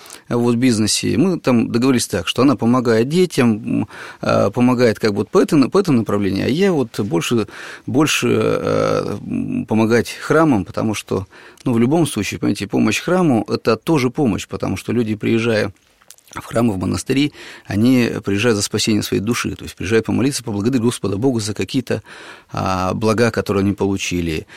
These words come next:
или в трудную минуту прийти там попросить помощи. То есть это, это тоже, э, такая же самая помощь. Ведь у нас очень много монастырей и храмов, кстати, очень много, которые было разрушено в Советском Союзе, они до сих пор не восстановлены. Конечно, строятся многие там, э, храмы строятся.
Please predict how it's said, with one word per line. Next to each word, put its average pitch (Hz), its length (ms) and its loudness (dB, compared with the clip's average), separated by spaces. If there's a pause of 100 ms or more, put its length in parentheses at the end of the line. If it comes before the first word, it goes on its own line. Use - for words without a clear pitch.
(140)
или 127 220 4
в - 80 -4
трудную 127 360 4
минуту 120 320 4
прийти 98 280 -2
там 104 180 0
попросить 98 480 -4
помощи. 92 480 -2
То - 80 -12
есть - 140 -2
это, 156 200 -2 (300)
это 131 160 -2
тоже, 170 420 4
э, 110 140 -8 (240)
такая 185 240 2
же 151 80 0
самая 139 380 2
помощь. 104 520 0
Ведь 101 200 -4
у - 20 2
нас 160 240 2
очень 151 180 0
много 151 240 2
монастырей 165 640 0 (480)
и 120 200 0
храмов, 135 480 2
кстати, 117 200 -2
очень 110 200 -2
много, 143 260 4
которые 107 240 0
было 113 240 0
разрушено 117 460 2
в - 40 -4
Советском 117 380 0
Союзе, 156 380 0
они 139 120 4
до 139 80 2
сих 143 160 -2
пор 170 180 -2
не 143 80 4
восстановлены. 127 680 0 (320)
Конечно, 143 240 0
строятся 147 260 0
многие 131 320 4
там, 120 300 0
э, 113 180 0
храмы 123 380 2
строятся. 110 460 -2